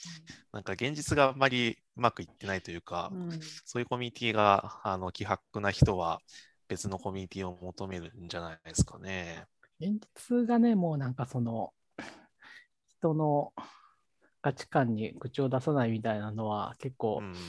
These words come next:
Speaker 3: コミュニケーションの基本だと思ったんですけど、意外とそっちの方がマイノリティっぽいからねっていうところはあって、うまくいかない。それはうまくいかないよねっていうのはあるね。
Speaker 1: うん。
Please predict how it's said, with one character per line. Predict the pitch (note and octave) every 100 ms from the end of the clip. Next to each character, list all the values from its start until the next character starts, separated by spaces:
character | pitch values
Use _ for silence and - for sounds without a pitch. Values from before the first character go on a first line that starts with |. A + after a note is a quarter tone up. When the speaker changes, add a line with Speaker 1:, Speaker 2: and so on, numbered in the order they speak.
| E3
Speaker 3:
コ | - C#3+
ミ |
ュ |
ニ | D3
ケ |
ー | E3
シ | C3
ョ |
ン |
の | A#2+
基 | C#3
本 | D3+
だ | D#3+ D#3
と | A#2+
思 | B2
っ | B2
た | A2+
ん |
で | G#2
す |
け | A2+
ど、 | A2
意 | A#2
外 | C#3+ D3+
と | -
そ | C#3
っ | C3
ち | D#3
の |
方 | D3
が | B2
マ | G#2+ A#2
イ | B2+
ノ | C3
リ | B2+
テ | C3
ィ |
っ | B2+
ぽ | C3+
い | A2
か | G2
ら | G2
ね | G2+
っ |
て | - -
い | A2
う |
と | -
こ | A2
ろ | G2+
は |
あ | G2
っ |
て、 | - A2
う |
ま | B2
く | A#2+
い | G#2+
か | A#2
な | A#2
い。 | A2+ A2+ -
そ | E3
れ |
は | D#3+
う | D#3+
ま | D3+
く | -
い |
か | A2 D#3
な | C3+ D#3+
い |
よ | A#2
ね | A#2+
っ | B2
て | -
い |
う | A2
の |
は | G#2+
あ | G#2+
る |
ね。 | G#2 G#2+ - - - -
Speaker 1:
う |
ん。 | G2+ G2 F#2 F2+ F2 E2 D#2+